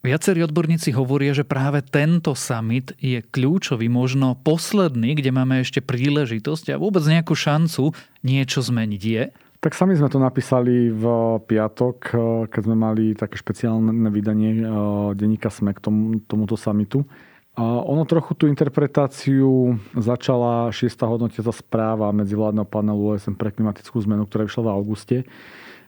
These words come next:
Speaker 2: kde samotní vedci, e, ktorí analyzovali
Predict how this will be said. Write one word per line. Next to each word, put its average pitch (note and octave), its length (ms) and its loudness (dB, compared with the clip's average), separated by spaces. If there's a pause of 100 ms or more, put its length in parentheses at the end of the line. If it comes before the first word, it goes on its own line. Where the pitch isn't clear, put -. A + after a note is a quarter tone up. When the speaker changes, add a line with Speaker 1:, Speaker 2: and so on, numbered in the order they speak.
(140)
Speaker 2:
kde A2+ 240 2 (480)
samotní B2+ 640 2 (160)
vedci, B2+ 560 0
e, - 80 -4
ktorí A2+ 480 -2
analyzovali A2 960 0